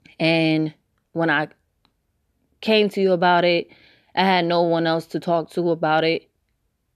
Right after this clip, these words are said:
And I thank you for being there for me and praying for me. But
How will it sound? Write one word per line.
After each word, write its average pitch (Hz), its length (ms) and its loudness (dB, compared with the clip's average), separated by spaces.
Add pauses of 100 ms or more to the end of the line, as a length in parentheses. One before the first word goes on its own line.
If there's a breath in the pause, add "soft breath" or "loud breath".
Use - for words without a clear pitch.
(100)
And 160 460 -2 (640 soft breath)
I 180 140 2
thank 190 280 0
you 196 120 0
for 175 240 0 (220)
being 185 300 2
there 180 160 0
for 180 120 -8
me 180 220 -4
and 165 120 -8
praying 208 300 -2
for 196 160 -6
me. 175 340 -6 (2000 soft breath)
But 170 500 2